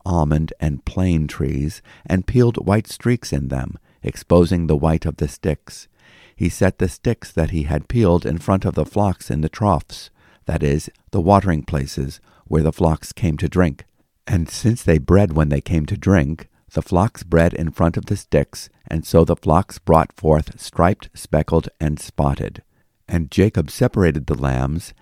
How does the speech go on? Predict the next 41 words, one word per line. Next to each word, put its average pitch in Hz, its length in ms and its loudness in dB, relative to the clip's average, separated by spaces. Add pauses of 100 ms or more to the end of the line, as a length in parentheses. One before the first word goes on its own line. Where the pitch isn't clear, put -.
and 80 180 -4
set 120 220 -4
the 113 100 0
faces 113 480 -4
of 98 80 -2
the 107 140 -2
flocks 82 480 -2
toward 87 340 -2
the 69 120 -4
striped - 440 -4
and 69 220 -4
all 87 160 0
the 101 100 -4
black 67 520 -4
in 73 120 -4
the 67 80 -4
flock 69 340 -6
of 69 100 -8
Laban. 64 440 -6 (840)
He 87 140 0
put 104 220 0
his 78 180 2
own 104 240 2
droves 73 420 0
apart, 76 500 -4 (440)
and 80 140 -2
did 92 160 0
not 104 180 -4
put - 200 -2
them 76 200 0
with 76 220 -2
Laban's 71 420 -2
flock. - 480 -4 (540)
Whenever 80 340 2
the 110 120 4
stronger 107 420 0
of - 160 -4
the 71 80 0
flock 71 420 -4
were 73 140 2
breeding, 73 560 0